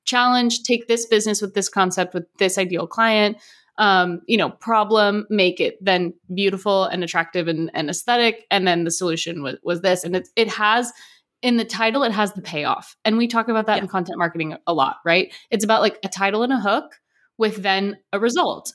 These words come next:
Speaker 1: And when you can set up a short form piece of content like that, whether it's a blog, an email, a TikTok, like, it's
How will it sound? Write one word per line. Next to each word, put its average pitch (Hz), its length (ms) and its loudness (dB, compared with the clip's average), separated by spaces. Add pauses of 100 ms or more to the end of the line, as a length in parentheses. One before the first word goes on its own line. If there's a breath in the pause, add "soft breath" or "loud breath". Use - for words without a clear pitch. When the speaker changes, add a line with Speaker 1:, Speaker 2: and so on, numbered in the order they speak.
Speaker 1:
And 233 160 2
when 240 100 2
you 233 100 2
can 233 200 0
set - 420 -2
up 240 460 2
a 202 100 0
short 202 400 -2
form 196 220 0
piece 190 180 -6
of 160 100 -10
content 262 480 0
like 175 220 -6
that, 165 300 2 (220 soft breath)
whether 190 200 4
it's 165 140 -2
a - 20 -10
blog, 214 480 2
an - 240 -8
email, 202 640 4
a 156 160 -2 (140)
TikTok, 226 420 0
like, 196 180 0 (480 loud breath)
it's 285 180 0